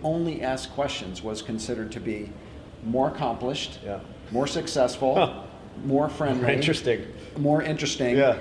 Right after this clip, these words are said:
Speaker 1: and on every single level, because people do love talking about themselves.
Speaker 2: Right.
Speaker 1: And there's a level of kind of, if you're engaged in a conversation, there's a level of kind of association to that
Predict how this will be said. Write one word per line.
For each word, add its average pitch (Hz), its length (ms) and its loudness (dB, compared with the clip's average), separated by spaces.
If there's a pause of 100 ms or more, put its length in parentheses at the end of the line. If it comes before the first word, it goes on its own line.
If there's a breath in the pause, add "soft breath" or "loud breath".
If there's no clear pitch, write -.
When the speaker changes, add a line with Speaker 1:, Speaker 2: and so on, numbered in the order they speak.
(360)
Speaker 1:
and 143 240 0
on 143 180 2
every 147 180 4
single 139 320 2
level, 131 520 4
because - 240 -2
people 170 300 -4
do 139 480 -2
love 135 260 6
talking 135 340 0
about 113 260 -2
themselves. 107 480 -2
Speaker 2:
Right. 117 140 4
Speaker 1:
And 135 100 4
there's 135 200 2
a 135 60 2
level 143 380 4
of 123 200 2
kind 127 180 0
of, 113 100 0 (1040 loud breath)
if 160 180 -4
you're 170 240 4
engaged 165 640 0
in 143 120 -2
a 135 40 -2
conversation, 135 680 0
there's 113 160 -2
a 117 40 -4
level 117 320 2
of 104 100 -4
kind 120 200 -2
of 110 140 -4 (220)
association 135 1000 2
to 117 220 -4
that 101 340 -4